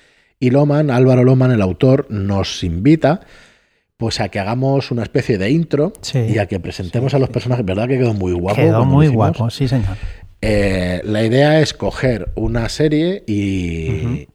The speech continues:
Speaker 1: y empezar a explicar lo que está haciendo el personaje justo cuando empieza el episodio, ¿vale?
Speaker 2: Exacto.
Speaker 1: Justo un poco antes, pues eso,
Speaker 2: Sí,
Speaker 1: nosotros
Speaker 2: lo que hacen
Speaker 1: hicimos
Speaker 2: en
Speaker 1: la
Speaker 2: to-, en todas las series, que
Speaker 1: Eh.
Speaker 2: empiezan, pues,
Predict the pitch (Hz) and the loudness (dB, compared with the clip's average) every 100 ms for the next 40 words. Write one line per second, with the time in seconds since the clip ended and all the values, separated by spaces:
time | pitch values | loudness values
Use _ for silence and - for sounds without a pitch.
0 | _ 110 110 98 98 117 123 - 117 - | _ -6 -6 -6 -6 -4 -4 -4 -4 -2
1 | 131 110 - 110 98 98 - 127 - 135 | -2 -2 -4 -6 -4 -8 -6 -8 -2 0
2 | 127 117 110 - 117 131 - 143 - _ | 0 -4 -6 -6 -6 -4 -4 -6 -10 _
3 | _ _ - 139 - 143 117 101 92 104 | _ _ 2 2 2 0 0 -4 -6 -4
4 | 120 110 95 98 80 78 78 104 151 - | -2 -2 -4 -4 -4 -6 -6 -6 -6 -8
5 | - 110 - 151 - _ 113 127 123 113 | -8 -8 -8 -14 -16 _ -2 0 0 0
6 | 101 87 85 - 85 101 87 85 82 160 | -2 -2 -8 -8 -8 -6 -6 -6 -6 -8
7 | - 107 127 120 135 123 156 143 139 135 | -8 -4 0 2 2 4 4 4 4 4
8 | 131 143 143 127 - 156 151 139 - - | 2 2 4 2 2 2 4 2 2 -2
9 | 104 107 107 127 120 135 131 127 120 120 | 0 0 0 2 4 4 4 0 -4 -10
10 | - 127 - | -12 -14 -14